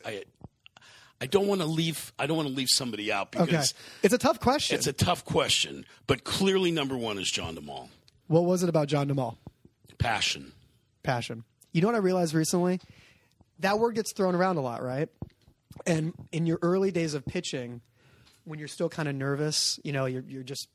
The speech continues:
Speaker 2: starting out being the guy leading the room as the development guy or whatever, you think, "As long as I'm passionate, as long as I'm passionate, I need energy, I need energy." And then what I came to realize recently, like, when I watch a guy like David Eilenberg, who I really respect,
Speaker 1: Yeah, that's great.
Speaker 2: in the room,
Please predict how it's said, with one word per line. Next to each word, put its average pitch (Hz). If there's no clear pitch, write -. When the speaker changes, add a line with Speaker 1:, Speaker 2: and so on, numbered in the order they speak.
Speaker 2:
starting 135
out 131
being 131
the 127
guy 127
leading 127
the 120
room 123
as 131
the 143
development 131
guy 131
or 123
whatever, 123
you 151
think, 160
"As 143
long 151
as 160
I'm 160
passionate, 135
as 107
long 135
as 147
I'm 147
passionate, 131
I 123
need 135
energy, 139
I 113
need 117
energy." 123
And 160
then 190
what 196
I 180
came -
to 370
realize 233
recently, 196
like, 170
when 196
I 185
watch 196
a 214
guy 180
like 151
David 143
Eilenberg, 131
who -
I 127
really 123
respect, 120
Speaker 1:
Yeah, 123
that's -
great. -
Speaker 2:
in 151
the 147
room, 127